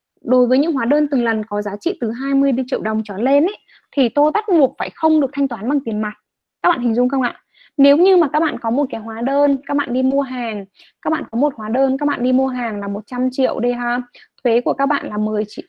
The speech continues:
mười triệu. Các bạn trả một trăm mười triệu này bằng tiền mặt, bằng tiền mặt thì đương nhiên cái anh mười triệu này sẽ không được khấu trừ.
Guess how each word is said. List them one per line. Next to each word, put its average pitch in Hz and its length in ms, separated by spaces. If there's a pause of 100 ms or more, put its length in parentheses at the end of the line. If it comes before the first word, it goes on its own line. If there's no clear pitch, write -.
(100)
mười 226 260
triệu. 220 320 (380)
Các 294 100
bạn 285 240
trả 220 180
một 202 260
trăm 254 200
mười 240 120
triệu - 240
này 214 180
bằng 202 260
tiền 208 180
mặt, 208 140 (580)
bằng 233 220
tiền 220 200
mặt 208 120 (180)
thì 254 380
đương 370 280
nhiên 359 280
cái 262 100
anh 320 240
mười 285 180
triệu - 180
này 220 200
sẽ - 180
không 349 260
được 294 140
khấu 226 240
trừ. 269 300